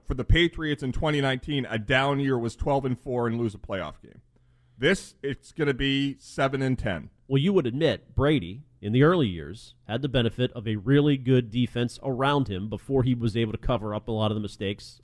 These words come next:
Speaker 2: later in his career.
Speaker 1: Of course. I don't think Brady wins six Super Bowls if he doesn't come into
Speaker 2: Right.
Speaker 1: the organization with Charlie Weiss and Bill Belichick and Deion Branch and, I mean, uh, not Deion, but Troy Brown and David Patton and David Givens and, and all the, and,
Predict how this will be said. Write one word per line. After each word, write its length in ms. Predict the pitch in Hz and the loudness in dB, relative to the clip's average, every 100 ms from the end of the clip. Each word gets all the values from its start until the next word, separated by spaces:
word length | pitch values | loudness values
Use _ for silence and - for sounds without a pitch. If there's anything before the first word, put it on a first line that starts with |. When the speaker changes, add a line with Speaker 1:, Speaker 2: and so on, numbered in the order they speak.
| - | -8
Speaker 2:
later 320 | 113 98 104 | -2 -2 -2
in 100 | 101 | -8
his 120 | 107 | -8
career. 280 | - 143 147 | -2 0 0
Speaker 1:
Of 140 | 143 | 0
course. 340 | - 269 180 - | 0 2 2 0
I 80 | 139 | 2
don't 160 | 180 196 | 2 2
think 160 | 175 | 0
Brady 320 | 131 165 160 | 2 2 4
wins 220 | 147 135 - | 4 2 0
six 260 | - 180 | -4 -8
Super 240 | - 175 143 | -2 0 0
Bowls 320 | 123 113 110 | 2 0 0
if 60 | |
he 60 | 117 | -2
doesn't 260 | 135 131 123 | -2 -2 -2
come 240 | 143 147 | 0 0
into 100 | 151 | 0
Speaker 2:
Right. 60 | 151 | 2
Speaker 1:
the 80 | |
organization 580 | 151 147 143 120 127 143 | 2 0 -2 0 -2 -2
with 120 | 127 | -8
Charlie 320 | - 127 127 123 | -4 0 0 0
Weiss 280 | 117 113 | 0 -2
and 100 | 117 | -4
Bill 160 | 113 120 | -2 0
Belichick 640 | 113 113 113 - 117 113 | 0 0 -2 -2 -4 -2
and 160 | 104 98 | -6 -4
Deion 320 | 117 123 123 | 0 2 0
Branch 460 | 107 113 117 113 113 | 0 -2 -2 -4 -10
and, 160 | 98 95 | -14 -8
I 40 | |
mean, 100 | 107 | -8
uh, 300 | 98 - 90 | -8 -10 -12
not 100 | 87 | -12
Deion, 140 | 87 | -16
but 180 | 87 98 | -18 -18
Troy 240 | - 151 139 | -2 2 2
Brown 400 | 117 110 117 113 | 2 2 2 -2
and 140 | 98 | -4
David 320 | 117 123 113 | -4 -4 2
Patton 360 | - 113 113 127 | 2 4 0 -6
and 140 | 104 | -10
David 300 | 98 117 113 | -6 -6 -6
Givens 480 | 120 117 117 117 101 | -6 -4 -4 -6 -8
and, 160 | 92 92 _ _ _ - | -16 -18 _ _ _ -12
and 140 | 117 113 | -10 -4
all 320 | 123 127 135 | 2 4 2
the, 320 | 127 120 117 | 0 -4 -6
and, 220 | 104 95 | -8 -14